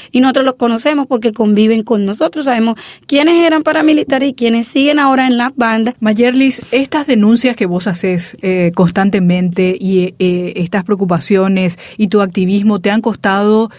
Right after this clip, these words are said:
Speaker 2: atentados contra tu vida. ¿Podrías hablarnos de esas situaciones y de cuán vulnerables son las activistas?
Speaker 1: Proteger a mujeres es diferente a proteger a los hombres. Y tenemos un esquema colectivo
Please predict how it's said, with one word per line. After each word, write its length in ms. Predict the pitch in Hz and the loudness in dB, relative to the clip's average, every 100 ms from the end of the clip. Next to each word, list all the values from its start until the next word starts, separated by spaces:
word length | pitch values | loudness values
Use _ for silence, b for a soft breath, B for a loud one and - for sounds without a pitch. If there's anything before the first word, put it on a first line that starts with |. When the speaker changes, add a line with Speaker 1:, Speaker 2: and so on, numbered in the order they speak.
| B B | B B
Speaker 2:
atentados 840 | - 175 180 175 185 180 180 175 - | -6 0 0 2 0 -2 -2 -6 -4
contra 320 | 190 185 180 | -2 0 0
tu 140 | 180 | 0
vida. 400 | 175 180 180 170 B B B | 0 0 0 -4 B B B
¿Podrías 340 | - 214 247 285 | -2 0 2 0
hablarnos 500 | 220 190 190 226 233 | 0 0 2 2 2
de 80 | 190 | 0
esas 200 | 196 202 | -2 -4
situaciones 640 | 208 190 - 196 196 196 | -2 -2 0 0 2 2
y 60 | |
de 80 | 208 | 0
cuán 240 | 180 226 247 | 0 2 2
vulnerables 680 | 262 220 180 180 190 220 | 2 2 2 0 2 0
son 400 | 214 202 202 190 | 0 -2 -4 -4
las 160 | 196 190 | -4 -2
activistas? 720 | 208 190 180 185 - 254 - | -2 0 0 -2 -2 -4 -4
Speaker 1:
Proteger 480 | - 233 233 240 285 | -2 0 2 2 2
a 80 | 320 | 0
mujeres 360 | 320 339 311 302 | 0 0 2 2
es 60 | |
diferente 760 | 285 285 254 254 302 320 330 320 | 0 0 0 2 2 2 2 0
a 140 | 294 | 0
proteger 380 | 262 254 233 240 | -2 -2 0 0
a 60 | 220 | 0
los 220 | 214 214 233 | -2 -4 0
hombres. 400 | 214 214 185 175 B B - | 2 2 0 -4 B B -4
Y 200 | 233 220 | -2 0
tenemos 340 | 247 247 277 | 0 4 4
un 100 | 302 | 4
esquema 380 | 302 - 285 294 | 2 0 -2 -2
colectivo 680 | 277 247 226 262 277 277 | 0 -2 0 0 2 0